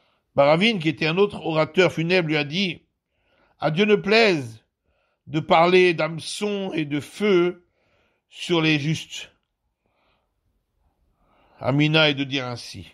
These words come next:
Mayamart a dit, mais alors, qu'est-ce que toi tu vas dire ? Amina, je dirais,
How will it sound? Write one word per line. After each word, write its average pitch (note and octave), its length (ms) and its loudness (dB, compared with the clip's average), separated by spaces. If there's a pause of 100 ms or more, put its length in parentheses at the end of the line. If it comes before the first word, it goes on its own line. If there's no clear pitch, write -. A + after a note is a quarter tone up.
(840)
Mayamart F3 680 2 (800)
a A2+ 80 -14
dit, D3 100 -6
mais D#3+ 100 2
alors, D#3+ 340 4
qu'est-ce D3+ 200 -10
que D3+ 80 -12
toi D3 240 -8
tu D3 120 -8
vas E3 120 -2
dire ? E3 320 -6 (600)
Amina, F#3+ 500 2
je E3 80 -2
dirais, E3+ 580 -4